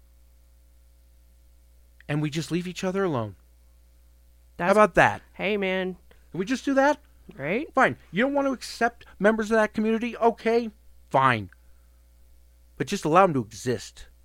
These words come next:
Speaker 1: That they shouldn't be massacred while they were dancing. How about that? Can we maybe all agree on that? Aaron, you did read about,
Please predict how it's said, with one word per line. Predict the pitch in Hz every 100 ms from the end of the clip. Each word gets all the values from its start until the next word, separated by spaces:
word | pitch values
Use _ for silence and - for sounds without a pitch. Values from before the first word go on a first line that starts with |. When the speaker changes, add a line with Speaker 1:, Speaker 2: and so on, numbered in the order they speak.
| _ _
Speaker 1:
That | - 135
they | 143
shouldn't | - 190 165
be | 131 113 - -
massacred | 123 131 131 - - - 110 78 - -
while | 127
they | 131
were | 127 113 - -
dancing. | 147 139 - - - - _ _ _ _ _ _ - - _ - _ _ - _ _ -
How | 185
about | 233 -
that? | 123 - - - - _ _ _ _ _ _ _ _ _ _ _ _ _ _ _ _ _ _ _
Can | 185
we | 202
maybe | 196 220 214 180 170 -
all | 170 196
agree | 131 147 190
on | 165 139
that? | 123 123 160 - - _ _ _ _ -
Aaron, | 165 170 151 139
you | 151
did | 135 196 127 110
read | 131 120 113 -
about, | 117 104 117 107 104